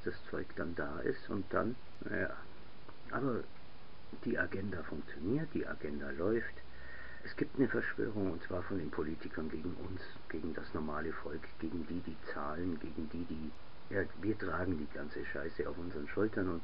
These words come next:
die, ach komm, bestimmen wir noch was. Die Eltern werden allein gelassen, die Pflegekräfte werden allein gelassen, die Einzelhändler werden allein gelassen,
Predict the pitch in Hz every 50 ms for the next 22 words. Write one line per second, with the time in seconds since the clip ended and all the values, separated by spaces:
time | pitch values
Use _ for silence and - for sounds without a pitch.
0 | - 104 104 107 110 - - - - - - - 202 190 - - - - 135 127
1 | 113 107 110 - - - 110 110 101 87 85 80 80 - - - - - - -
2 | - - - - - - - - - - - - - - - - - - - -
3 | - - 113 - - 104 95 98 95 92 98 82 85 85 82 87 85 80 78 78
4 | 76 78 - - 76 73 - - - - - - - - - - - 117 107 85
5 | 87 78 - - 80 76 - - 78 80 78 76 - - 71 73 76 78 78 76
6 | 76 71 69 73 - - - - - - - 98 113 110 - 85 78 80 80 76
7 | 71 76 73 76 71 73 - 123 - 73 73 73 76 76 147 - 71 - - -
8 | -